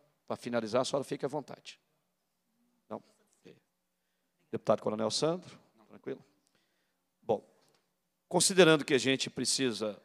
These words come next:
aprovar os requerimentos que estão sendo elaborados e a necessidade de que eles sejam feitos com uma certa,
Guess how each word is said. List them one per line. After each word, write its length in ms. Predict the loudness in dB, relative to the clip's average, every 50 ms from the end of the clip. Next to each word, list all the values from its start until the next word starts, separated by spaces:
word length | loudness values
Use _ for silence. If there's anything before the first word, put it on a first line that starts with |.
| _ _ _ _ _ _ _ _ _ _
aprovar 720 | -2 -2 0 2 2 2 2 6 6 6 6 6 4 0 -8 -16 _ _ _ _ _ _ _ _ _ _ _ _ _ _ -14
os 140 | -10 -6 -6
requerimentos 480 | -4 -4 -4 -4 -2 -2 -4 -4 -4
que 40 | -6
estão 100 | -8 -8
sendo 220 | -8 -8 -6 -4 -4
elaborados 560 | -4 -2 -2 -2 0 0 0 -2 -2 -6 -12 _ _ _ _
e 120 | -4 -2
a 120 | -2 -2 -2
necessidade 960 | -4 -6 -6 -8 -8 -12 -10 -10 -8 -4 0 0 0 0 -2 -6 -12 -16 -18 _ _ _ _ _ _ _ _ _ _ _ _ _ _ _ _ _
de 100 | -20 -10
que 120 | -6 -6 -6
eles 80 | -4
sejam 280 | -4 -6 -6 -6 -8 -8
feitos 300 | -6 -6 -6 -6 -8 -10
com 340 | -10 -8 -8 -8 -10 -12 -18 _ _ _ _ _ _ _
uma 160 | -14 -12 -10
certa, 500 | -8 -6 -4 -4 -4 -6 -6 -10 -10 -10